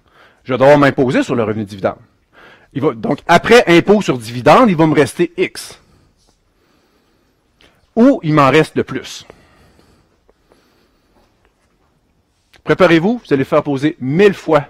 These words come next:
cette question-là dans votre pratique. J'ai un portefeuille de placement. Est-ce que je suis mieux de le garder personnellement ou je devrais pas me créer une compagnie puis mettre mes placements dans une compagnie ?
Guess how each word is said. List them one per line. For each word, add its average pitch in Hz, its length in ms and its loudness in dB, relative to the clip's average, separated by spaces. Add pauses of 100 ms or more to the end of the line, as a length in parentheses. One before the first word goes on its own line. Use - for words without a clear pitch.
(120)
cette - 200 -14
question-là 131 540 -2 (160)
dans 117 140 -6
votre 117 160 -4
pratique. - 480 -10 (340)
J'ai 120 180 2
un 233 60 4
portefeuille 202 460 0
de 185 80 0
placement. 143 460 -2 (180)
Est-ce - 140 -8
que 156 60 -4
je - 60 -6
suis 147 100 -4
mieux 185 120 4
de 170 60 2
le 165 40 2
garder 147 320 2
personnellement 170 760 0 (140)
ou 160 120 -6
je 135 40 -14
devrais 151 200 2
pas 190 300 4
me 135 100 -4
créer 156 240 0
une 139 100 0
compagnie 170 640 0 (160)
puis 170 280 -6 (240)
mettre 165 260 2
mes - 80 2
placements 151 320 0
dans 156 80 0
une 135 160 -4
compagnie ? 120 400 -6